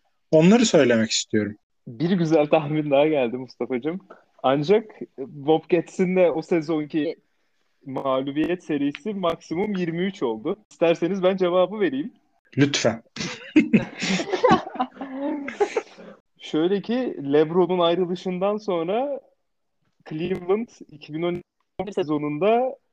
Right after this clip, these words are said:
Speaker 2: yokluğuna dayanamadı ve üst üste yirmi altı mağlubiyet aldı o sezon.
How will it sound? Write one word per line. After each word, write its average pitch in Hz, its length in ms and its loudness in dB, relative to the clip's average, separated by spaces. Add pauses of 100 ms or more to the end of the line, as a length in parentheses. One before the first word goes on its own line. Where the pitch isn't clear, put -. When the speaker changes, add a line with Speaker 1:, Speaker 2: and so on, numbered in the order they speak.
(280)
Speaker 2:
yokluğuna 151 560 0
dayanamadı 180 640 0 (260)
ve 147 260 -2
üst - 300 -10
üste 180 280 -2
yirmi 156 320 0
altı 147 300 0
mağlubiyet 165 600 -2
aldı 110 280 -2
o 107 100 -8
sezon. 120 400 -6